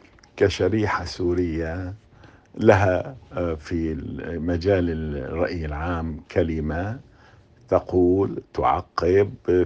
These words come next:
تكتب منشورات، تغرد تغريدات، تسجل تسجيلات، وتكون هذه ال-، هذه الأخبار التي نرشحها، نرشحها فقط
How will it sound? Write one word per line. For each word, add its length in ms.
تكتب 440
منشورات، 1000
تغرد 480
تغريدات، 960
تسجل 640
تسجيلات، 1000
وتكون 760
هذه 960
ال-، 1080
هذه 380
الأخبار 800
التي 580
نرشحها، 1120
نرشحها 640
فقط 500